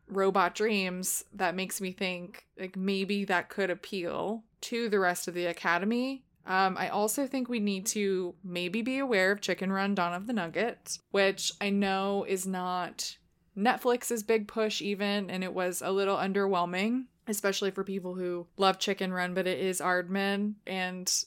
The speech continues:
the Academy tends to love stop motion, so I wouldn't be surprised if it found its way in.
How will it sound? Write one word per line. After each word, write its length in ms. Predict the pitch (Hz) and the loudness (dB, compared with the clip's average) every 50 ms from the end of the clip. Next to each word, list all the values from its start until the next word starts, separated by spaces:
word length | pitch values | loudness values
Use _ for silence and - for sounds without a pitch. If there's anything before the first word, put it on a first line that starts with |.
| _ _ - | _ _ 2
the 120 | 208 208 | 4 4
Academy 480 | 202 202 208 202 202 208 208 220 220 214 | 4 4 0 -2 0 0 0 0 0 0
tends 400 | 214 - - 190 185 180 180 - | -2 -2 -2 -2 -2 -2 -4 -4
to 100 | - 190 | -2 -2
love 220 | 175 170 165 - - | 0 0 -2 -2 -2
stop 280 | - - 180 156 - | 0 2 2 2 2
motion, 600 | 175 175 170 185 - - 220 226 233 233 240 240 | 0 -4 -6 -4 -4 -2 -2 -2 -2 -2 -4 -4
so 400 | - - 208 190 180 180 180 180 _ - - - - _ _ - | -2 0 2 2 2 2 -2 -4 _ -16 -20 -20 -20 _ _ 0
I 100 | - 202 | 2 4
wouldn't 320 | 202 196 208 196 190 190 | 6 6 4 4 4 0
be 100 | 196 185 | -4 -4
surprised 540 | 175 - - - - 165 139 131 - - - | -4 -4 -6 -4 -4 -2 -2 -2 -2 -4 -6
if 140 | 185 - - | -8 -6 -4
it 220 | 175 - - - _ _ - | -4 -4 -4 -8 _ _ -4
found 260 | - 165 160 160 - | -4 -2 -2 -2 -6
its 140 | - - - | -8 -8 -6
way 200 | 110 95 92 76 | -6 -4 -4 -4
in. 220 | 76 107 196 190 | -4 -4 -4 -6